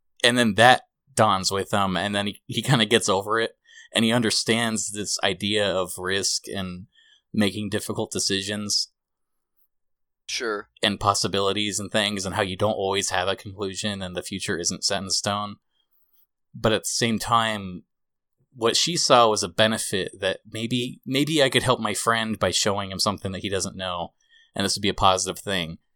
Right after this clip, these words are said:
Speaker 1: And to her, that was a risk worth taking, and that's the lesson that he gets out of that.
Speaker 2: Yeah.
Speaker 1: It's stuff like that where it's like, "Oh, okay, this, this show's actually written in kind of a smart way, even though it's animated really cheaply."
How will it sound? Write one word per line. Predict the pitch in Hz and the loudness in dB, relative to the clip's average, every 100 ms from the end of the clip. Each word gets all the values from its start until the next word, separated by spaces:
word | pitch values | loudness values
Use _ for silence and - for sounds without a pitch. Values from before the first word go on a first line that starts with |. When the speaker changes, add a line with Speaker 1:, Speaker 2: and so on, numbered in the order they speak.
| _ _ | _ _
Speaker 1:
And | 98 98 | -4 -2
to | 95 | 4
her, | 127 113 | 6 6
that | 101 | 4
was | 98 95 | 2 -2
a | |
risk | 92 101 - | -2 -4 -4
worth | 95 92 - | -4 -6 -4
taking, | 95 92 113 107 98 | -6 -4 -8 -6 -8
and | 92 | -4
that's | 98 - | -4 -4
the | - 85 | -6 -4
lesson | 90 - 95 | -2 -2 -6
that | 85 | -8
he | 76 92 | -12 -8
gets | 90 - | -4 -4
out | 82 92 | -2 -4
of | 87 | -4
that. | 80 95 - _ _ _ _ _ _ _ _ _ - 523 | -4 -4 -8 _ _ _ _ _ _ _ _ _ -2 0
Speaker 2:
Yeah. | - - - _ | 0 -2 -14 _
Speaker 1:
It's | - 113 | -2 -2
stuff | - 175 160 | 2 2 2
like | - | 2
that | 117 110 | 4 4
where | 101 | 2
it's | 98 | 2
like, | - | 6
"Oh, | 170 | 6
okay, | 170 127 | 6 2
this, | 117 143 - | 0 -2 -4
this | - 147 | -6 -4
show's | - 262 247 | 2 2 4
actually | 185 180 - - | 2 2 0 2
written | 143 143 123 | 2 2 -2
in | 107 | -2
kind | 120 120 | -2 -2
of | |
a | 107 | -2
smart | - 107 113 | 0 -2 -2
way, | 98 101 107 | 0 0 2
even | 101 95 104 | 0 -2 -4
though | |
it's | 101 - | -4 -4
animated | 92 95 98 101 101 | -4 -2 0 -2 -2
really | 95 92 | -4 -2
cheaply." | - 101 - 120 123 | -4 -6 -8 -10 -10